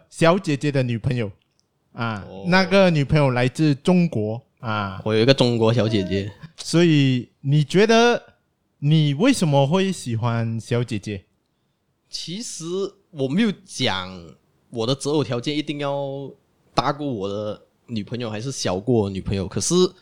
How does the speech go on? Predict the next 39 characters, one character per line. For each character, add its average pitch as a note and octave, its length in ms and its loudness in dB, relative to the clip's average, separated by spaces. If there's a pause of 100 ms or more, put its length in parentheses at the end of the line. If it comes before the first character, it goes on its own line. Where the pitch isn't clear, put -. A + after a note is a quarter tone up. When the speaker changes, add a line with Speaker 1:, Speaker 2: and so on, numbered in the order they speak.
(340)
Speaker 2:
我 A#2 100 -10
觉 C3+ 160 -4
得， C#3 1000 4 (600)
呃， G#2+ 640 2
他 E3 120 2
们 F3+ 140 6
两 A2+ 260 4
个 F#3 120 2
之 C#3 160 -8
间 C3 200 -2
都 B2 120 -4
是 D#3 480 0
有 A2 240 0
一 C#3 40 -2
些， A2 560 -2 (140)
我， A2+ 140 -4
对 G#3 120 4
我 D3 80 8
来 B2+ 80 8
说 C#3 200 4
啊， C#3 40 6
有 A2 80 2
一 C3 80 2
些 A#2 220 0
差 G2+ 240 -6
别 F#2 180 -8
的。 F2+ 140 -10 (580)
我 A2+ 120 -2
觉 B2+ 120 4
得 E3+ 400 4 (680)
年 C3+ 500 -2
长 G2+ 240 -2
一 C3 80 -4
点 A2 280 -4
的 G#2 600 -2 (420)
那 C#3 100 -8
个 C3+ 580 0 (800)
女 C3+ 300 -4
生 A2+ 420 -2